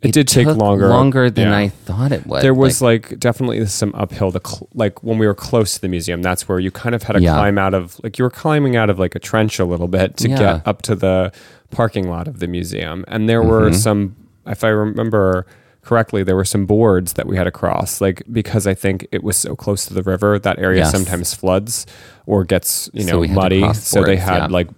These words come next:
Speaker 1: a board path, like a boardwalk, literally,
Speaker 2: Mm-hmm.
Speaker 1: um, that we were walking across to kind of get up the hill or get close to the hill to then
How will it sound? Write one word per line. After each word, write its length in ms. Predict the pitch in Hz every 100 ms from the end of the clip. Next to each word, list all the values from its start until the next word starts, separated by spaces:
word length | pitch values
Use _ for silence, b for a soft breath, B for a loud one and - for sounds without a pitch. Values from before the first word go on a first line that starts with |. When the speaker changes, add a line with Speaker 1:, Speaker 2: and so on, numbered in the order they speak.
| _
Speaker 1:
a 80 | 117
board 380 | 104 104 92 87
path, 300 | - 85 90
like 100 | 95
a 60 | 90
boardwalk, 680 | 95 92 - 82 85 - -
literally, 540 | 87 80 76 82 104 -
Speaker 2:
Mm-hmm. 340 | 82 78 73
Speaker 1:
um, 180 | 87 85
that 140 | 85
we 100 | 95
were 140 | 90 87
walking 320 | 78 - 92
across 460 | 90 - - - -
to 100 | 95
kind 200 | 92 85
of 120 | -
get 200 | 92 85
up 200 | 92 -
the 100 | -
hill 400 | 85 82 - 98 113 -
or 160 | 101 82
get 240 | 90 -
close 260 | - 87 -
to 120 | -
the 180 | 85 85
hill 340 | 87 87 - 95
to 100 | -
then 220 | 87 80